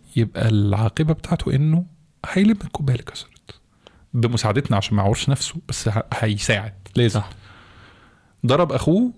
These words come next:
Speaker 1: يبقى المفروض هيروح يطبطب على أخوه. فده
Speaker 2: مش
Speaker 1: الغلط.
Speaker 2: يتضرب.
Speaker 1: مش يتضرب.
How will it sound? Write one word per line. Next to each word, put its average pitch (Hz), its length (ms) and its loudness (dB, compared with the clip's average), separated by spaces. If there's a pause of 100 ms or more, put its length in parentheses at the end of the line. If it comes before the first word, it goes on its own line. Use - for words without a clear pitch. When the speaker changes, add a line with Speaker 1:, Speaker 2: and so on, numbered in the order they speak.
(180)
Speaker 1:
يبقى 113 640 0
المفروض 110 460 2
هيروح 123 320 2
يطبطب 123 400 -2
على 107 120 -10
أخوه. - 200 -20 (1040)
فده - 200 -2
Speaker 2:
مش 113 100 2
Speaker 1:
الغلط. 127 300 2
Speaker 2:
يتضرب. 107 200 0 (220)
Speaker 1:
مش 127 160 2
يتضرب. 117 240 0